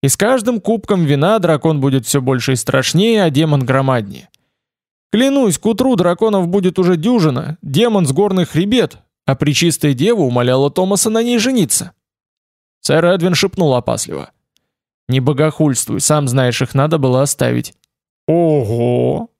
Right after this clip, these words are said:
сказал Калика. «Я вижу, ты не только о прошлом думаешь. Трюк хороший. Думаешь, получится?» «С хорошего коня не стыдно упасть»,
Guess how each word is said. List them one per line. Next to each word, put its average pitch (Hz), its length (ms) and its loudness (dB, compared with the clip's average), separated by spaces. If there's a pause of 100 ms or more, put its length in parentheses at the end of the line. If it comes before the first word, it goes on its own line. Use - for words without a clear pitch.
сказал 127 420 -2
Калика. - 460 -8 (760)
«Я 143 140 2
вижу, 247 240 2
ты 233 120 -4
не 233 140 0
только 170 320 0
о 220 60 0
прошлом 208 440 -2
думаешь. - 440 -6 (200)
Трюк 202 320 0
хороший. 202 600 0 (420)
Думаешь, 175 420 0
получится?» 208 680 -2 (960)
«С - 80 -20
хорошего 131 480 0
коня 139 300 0
не 160 120 2
стыдно 113 440 -2
упасть», - 520 -10